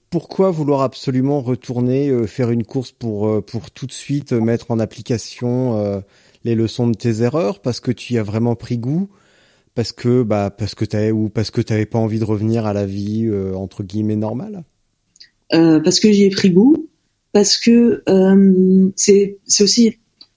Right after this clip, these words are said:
Speaker 2: je veux refaire la Tour Divide parce que je sais que j'ai fait tellement d'erreurs. À la moitié de la Tour Divide, je m'étais dit, bon, un truc est sûr, je la refais.
Speaker 1: Ouais.
Speaker 2: Euh, et là, c'était un peu, bah voilà, mettre en application, euh, l'expérience que je venais d'avoir. Et aussi, bah, j'étais au top de ma forme,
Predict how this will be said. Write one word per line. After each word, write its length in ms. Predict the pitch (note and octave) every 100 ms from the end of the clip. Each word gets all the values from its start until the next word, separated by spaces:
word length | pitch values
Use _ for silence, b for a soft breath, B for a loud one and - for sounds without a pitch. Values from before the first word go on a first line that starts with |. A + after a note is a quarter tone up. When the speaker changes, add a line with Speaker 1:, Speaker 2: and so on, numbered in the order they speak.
| _
Speaker 2:
je 120 | F3 E3+
veux 80 |
refaire 220 | A3 A3+ A3
la 80 |
Tour 140 | G3 F#3
Divide 340 | E3+ E3+ F#3+
parce 160 | F3+ -
que 100 | D#3
je 80 | D#3
sais 160 | G3
que 60 | F3+
j'ai 60 |
fait 120 | D#3+ D#3
tellement 240 | F#3+ F#3+
d'erreurs. 460 | F3+ E3 F#3 - -
À 100 | D#3
la 100 | D#3+
moitié 280 | G3 F#3+ G3+
de 60 |
la 60 | F#3
Tour 140 | F#3
Divide, 280 | E3 D#3+ E3+
je 100 | E3
m'étais 180 | D3+ D3+
dit, 120 | D#3+
bon, 220 | D3 D3+ C#3+ _ _ _ _ _
un 80 | D#3+
truc 160 | G#3+
est 60 | F#3+
sûr, 260 | - G3 F3+
je 80 |
la 80 | D#3
refais. 300 | D3+ D3 - _ _ -
Speaker 1:
Ouais. 180 | G#2+ F#2 - _ -
Speaker 2:
Euh, 640 | D3+ D3 D3+ C3+ C3+ C3+ - - - _ _
et 80 | D#3+
là, 120 | F#3+
c'était 200 | G3+ -
un 80 | F3
peu, 180 | E3+ G#3
bah 140 | F3+
voilà, 200 | F3 F3+
mettre 220 | F3+ F3+ G#3+
en 60 |
application, 680 | G3+ - G#3+ G3+ G#3+ G#3 G3
euh, 40 | F3
l'expérience 460 | E3+ - F3 E3+
que 160 | F3+ D#3+
je 80 | D#3
venais 120 | E3
d'avoir. 420 | D#3 D3+ A3 C4 B B B B -
Et 100 | F3+
aussi, 220 | F3 G#3+
bah, 100 | E3+
j'étais 220 | D#3+ -
au 60 | D#3
top 160 | D#3 D#3
de 80 |
ma 140 | D3+ C#3
forme, 320 | F#3 A3+ F#3+